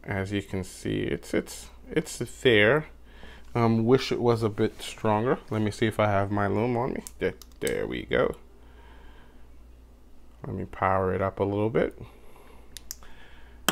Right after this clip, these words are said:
And we'll take a look now. And there's how that lume is kinda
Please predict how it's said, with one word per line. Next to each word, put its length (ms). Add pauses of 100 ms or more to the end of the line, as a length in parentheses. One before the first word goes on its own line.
(200)
And 240
we'll 140
take 260
a 60
look 240
now. 380 (1800)
And 160
there's 300
how 180
that 240
lume 320
is 140
kinda 500